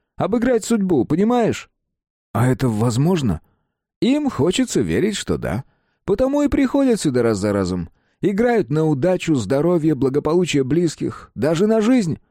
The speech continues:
«Довольно высокие ставки», замечаю я. «Так и есть, но по сути они так же азартны, как и все игроки. Только проигрыш часто гораздо серьёзнее, но и выигрыш ведь тоже.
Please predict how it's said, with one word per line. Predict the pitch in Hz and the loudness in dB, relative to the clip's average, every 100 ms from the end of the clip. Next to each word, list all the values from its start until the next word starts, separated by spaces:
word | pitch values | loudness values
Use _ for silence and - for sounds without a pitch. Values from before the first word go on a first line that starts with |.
| _ _ _ _ | _ _ _ _
«Довольно | - 117 113 117 120 | -4 0 2 2 2
высокие | 131 - 120 117 | 0 -2 0 -2
ставки», | 117 - 101 92 87 _ _ - | -2 -4 -4 -6 -10 _ _ -6
замечаю | 95 104 92 98 85 | -4 -2 -2 0 0
я. | 80 67 - _ _ - | 0 -4 -10 _ _ -6
«Так | 117 165 156 | -2 -2 -2
и | 214 | -2
есть, | 214 226 180 - | 0 0 0 -4
но | 160 175 | -4 -2
по | - 175 | -2 -2
сути | - 185 165 151 | 0 0 2 0
они | 147 151 143 - _ _ | 0 0 -4 -6 _ _
так | - 202 127 | -4 -2 0
же | 170 | 0
азартны, | 139 180 160 143 135 | 0 -2 -2 -4 -4
как | 131 | -2
и | 131 | -4
все | - 139 127 | -2 -2 0
игроки. | 120 131 - 127 - 92 - _ _ _ | 0 -4 -6 -8 -8 -12 -18 _ _ _
Только | 262 254 269 | -2 0 0
проигрыш | 277 262 156 135 | 0 0 0 0
часто | 151 139 139 | -2 -2 -2
гораздо | 143 156 135 | -2 -2 -4
серьёзнее, | 143 170 180 139 208 104 - _ - | -2 0 2 0 0 -4 -6 _ -12
но | 135 151 | -4 -2
и | |
выигрыш | 139 208 233 233 - | 2 2 2 0 0
ведь | 107 - | -2 0
тоже. | 95 76 69 | -2 -4 -10